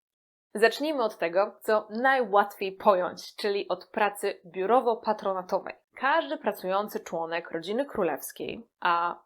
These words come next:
więcej o tym, jak pracują członkowie rodziny królewskiej, znajdziecie w odcinku numer czterdzieści trzy, Zawód książę. Każdy członek, e, pracujący rodziny królewskiej obiera patronaty nad organizacjami charytatywnymi, pożytku publicznego czy, e, wojskiem.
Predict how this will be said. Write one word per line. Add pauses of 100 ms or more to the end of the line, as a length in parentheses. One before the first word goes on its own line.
(140)
więcej
o
tym, (340)
jak
pracują
członkowie
rodziny
królewskiej,
znajdziecie
w
odcinku
numer
czterdzieści
trzy,
Zawód
książę. (160)
Każdy
członek,
e,
pracujący
rodziny
królewskiej
obiera (100)
patronaty
nad
organizacjami
charytatywnymi, (440)
pożytku
publicznego
czy,
e,
wojskiem.